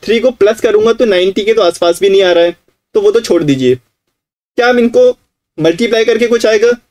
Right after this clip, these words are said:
सर, सेवन इंटू थ्री इंटू फ़ाइव, तीनों को multiply करके देखते हैं, क्या ये नाइंटी के आसपास आता है क्या? क्या ये नाइंटी के आसपास आता है क्या?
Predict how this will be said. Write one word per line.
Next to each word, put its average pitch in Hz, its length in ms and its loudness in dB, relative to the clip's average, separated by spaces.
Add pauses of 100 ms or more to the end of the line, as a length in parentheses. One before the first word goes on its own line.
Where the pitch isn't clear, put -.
(180)
सर, - 80 0
सेवन 226 440 0
इंटू 208 320 -2
थ्री 220 200 -2
इंटू 214 180 -2
फ़ाइव, 139 320 0 (540)
तीनों 262 200 2
को 294 100 2
multiply 226 460 0
करके 233 220 -2
देखते 143 340 -2
हैं, 123 120 -2 (380)
क्या 233 80 2
ये 240 80 0
नाइंटी 190 400 0
के 220 80 0
आसपास 190 340 0
आता 196 180 0
है 226 60 0
क्या? 160 180 0 (960)
क्या 214 160 2
ये 180 320 2
नाइंटी 165 380 0
के 175 80 0
आसपास 175 340 0
आता 185 200 0
है 202 80 2
क्या? 143 180 0